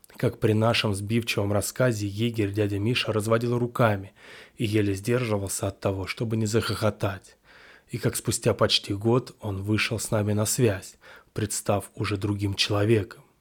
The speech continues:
серьезным и задумчивым. Я знаю одно.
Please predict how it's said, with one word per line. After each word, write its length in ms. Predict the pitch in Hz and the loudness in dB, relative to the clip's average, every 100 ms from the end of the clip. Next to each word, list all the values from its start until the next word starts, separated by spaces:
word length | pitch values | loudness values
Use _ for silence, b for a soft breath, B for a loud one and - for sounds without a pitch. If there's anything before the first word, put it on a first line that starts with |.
| _ | _
серьезным 800 | - - 98 101 101 95 101 101 - _ _ | -6 -4 -2 0 -2 -2 -6 -8 -14 _ _
и 120 | 113 | -2
задумчивым. 760 | 104 107 120 104 - 127 120 - B B B B B B | 0 4 4 4 0 -8 -14 -18 B B B B B B
Я 140 | 139 | 2
знаю 360 | 151 165 139 131 | 4 4 6 6
одно. 500 | 123 110 104 92 | 4 2 0 0